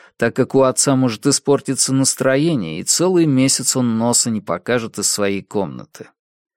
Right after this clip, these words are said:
Почти всё детство я ходил вокруг него на цыпочках.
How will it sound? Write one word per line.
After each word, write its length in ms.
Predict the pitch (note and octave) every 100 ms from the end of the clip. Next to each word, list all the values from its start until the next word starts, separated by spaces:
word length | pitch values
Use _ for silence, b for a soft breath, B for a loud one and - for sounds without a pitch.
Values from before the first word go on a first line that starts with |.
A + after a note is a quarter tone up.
| _ _ b b b b b _
Почти 380 | A#2 - -
всё 280 | G#3+ - G3
детство 580 | F3 E3 G3+ D3+ - G#2+
я 140 | F#2
ходил 380 | G#2+ A#2 G#2+ F3+
вокруг 460 | C#3 B2 - D3+ -
него 460 | B2 A2+ D3+ C#3 B B _ -
на 200 | A#2 B2
цыпочках. 920 | - - C3+ B1 - - - - -